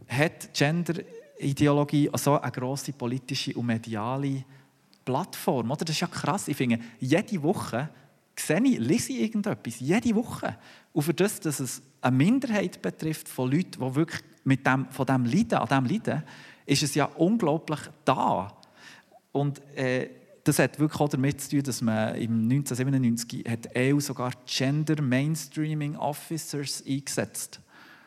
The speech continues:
Also Leute, die geschaut haben, wie können wir jetzt die Gleichstellung in all ihren Facetten reinbringen, in die Politik, in die Bildung hinein. Und darum sie, sie, ist es auch... Äh,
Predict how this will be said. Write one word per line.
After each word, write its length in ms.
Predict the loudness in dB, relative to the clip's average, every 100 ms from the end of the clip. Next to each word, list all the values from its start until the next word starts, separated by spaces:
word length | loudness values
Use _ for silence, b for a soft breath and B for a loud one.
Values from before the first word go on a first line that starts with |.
| B B _ _ _ _ -2
Also 340 | 0 0 -4 -8 _ _ _ _
Leute, 360 | 2 2 2 -4
die 140 | -8
geschaut 400 | -2 2 2 0
haben, 260 | 0 0 0
wie 160 | 0 0
können 280 | 2 0
wir 80 | 0
jetzt 280 | -2 -4 -4
die 160 | -4 -4 B _
Gleichstellung 920 | 0 4 4 2 -2 0 0 0 -4 -8 -14 -18 _ _ -6
in 200 | -6 0
all 280 | 2 2 2
ihren 320 | 0 0 -2
Facetten 840 | -2 -4 -6 -4 -4 -4 -4 -2 -2 B B B _
reinbringen, 800 | 2 4 2 0 -2 -2 -2 -4 -6 -10
in 80 | -8
die 40 | -4
Politik, 640 | -2 -2 -2 0 0 -2 -12 -12 -12
in 80 | -8
die 0 |
Bildung 380 | -2 0 0 -2
hinein. 200 | -2 -2
Und 120 | 0
darum 220 | 0 0 B -10
sie, 200 | -4 -2
sie, 180 | -4
ist 260 | -2 0 0
es 120 | 0
auch... 280 | 2 2 2 B B B B -4
Äh, 360 | -2 0 -2